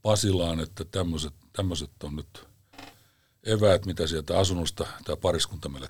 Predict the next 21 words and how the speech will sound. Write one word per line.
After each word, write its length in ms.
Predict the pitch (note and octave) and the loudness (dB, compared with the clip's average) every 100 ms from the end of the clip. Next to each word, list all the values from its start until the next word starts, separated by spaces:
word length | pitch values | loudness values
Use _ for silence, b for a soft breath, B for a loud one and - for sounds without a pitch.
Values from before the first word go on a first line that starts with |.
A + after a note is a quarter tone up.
| - | 0
kertoi 500 | B2+ A2+ G2+ F#2 F2 | 4 4 2 -2 -4
ja, 100 | E2+ G#2+ - - | -4 -8 -16 -12
ja 200 | A2 E2 | -6 -6
tota, 420 | D#2 E2 G2 D2+ b b b b b b _ _ _ _ _ | -4 -4 -4 -6 b b b b b b _ _ _ _ _
tehtiin 320 | - D#2+ - F2+ | -4 -4 -2 -2
semmoinen 260 | G2 G2 | 0 2
päätös, 380 | G2 G2 E2+ E2 | 6 6 6 -2
että 200 | E2 - | -8 -8
jos 140 | D#2 | -6
me 80 | F#2 | -4
mennään, 400 | E2+ F2 F2 D#2 B B B B B | -4 -2 -2 -4 B B B B B
tai 240 | - D2+ D2 - B B B | -4 -4 -6 -14 B B B
haluttiin 440 | E2+ D#2 - E2+ | -8 -6 -4 -2
siunaus 420 | D#2+ E2+ D#2+ D2+ | 0 0 0 -2
meidän 200 | F2+ D#2+ | -2 -4
päätökselle, 500 | - D2+ D2 D2 - | -2 -2 -2 -6 -6
että 100 | D2 | -6
mennään 300 | D#2 D2+ D2 | -4 -4 -4
sinne 280 | D2 D2+ D2 - - | -6 -6 -8 -10 -18
Siltavuoren 580 | A#2+ - D2 C#2+ C#2+ D2 | -10 -8 -6 -8 -6 -4
asunnolle. 420 | C#2+ D2 C#2+ C#2+ | -4 -4 -8 -10